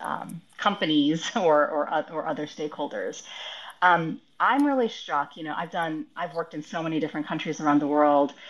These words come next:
and I'm really struck by the frustrations I've heard from government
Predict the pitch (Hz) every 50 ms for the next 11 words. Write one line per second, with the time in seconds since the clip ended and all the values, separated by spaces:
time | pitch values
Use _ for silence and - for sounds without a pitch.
0 | - - - - - - - _ - 180 170 165 156 156 156 165 175 196 190 190
1 | 196 190 - - - - 175 160 147 151 - - - - - 160 - 156 147 143
2 | 143 143 139 139 139 139 143 147 - _ _ _ _ _ _ _ _ _ _ _
3 | _ _ - 180 - - - 185 170 - - - - - - 185 175 170 - -
4 | 165 147 147 - - - 170 165 151 - - - - 190 156 147 147 143 139 -
5 | - - - - - 185 156 147 143 135 - - 185 - 165 160 156 165 156 156
6 | 151 147 151 151